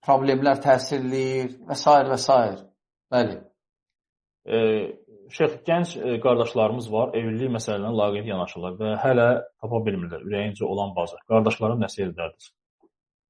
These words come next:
Speaker 1: Yəni, evlənməyi cavan uşaqlar. Başa düşmədim.
Speaker 2: Mən də belə başa düşmədim. Yəni ki,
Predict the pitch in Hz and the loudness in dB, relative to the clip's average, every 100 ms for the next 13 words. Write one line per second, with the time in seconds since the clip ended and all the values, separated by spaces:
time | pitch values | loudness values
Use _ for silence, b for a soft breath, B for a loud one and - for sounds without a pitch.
0 | _ _ _ _ _ _ _ _ _ _ | _ _ _ _ _ _ _ _ _ _
1 | _ _ _ _ _ _ _ _ _ _ | _ _ _ _ _ _ _ _ _ _
2 | _ _ _ _ _ _ _ _ _ _ | _ _ _ _ _ _ _ _ _ _
3 | _ 92 98 98 87 90 92 92 92 90 | _ 2 2 2 0 2 2 0 2 0
4 | - - - - - _ _ _ _ _ | 0 -4 -2 -4 -6 _ _ _ _ _
5 | _ _ _ - 101 - - - - - | _ _ _ -16 -16 -14 -16 -18 -20 -12
6 | 135 160 113 113 117 120 - 113 147 139 | -2 0 4 4 2 -4 -4 -2 2 6
7 | 139 156 151 | 6 6 0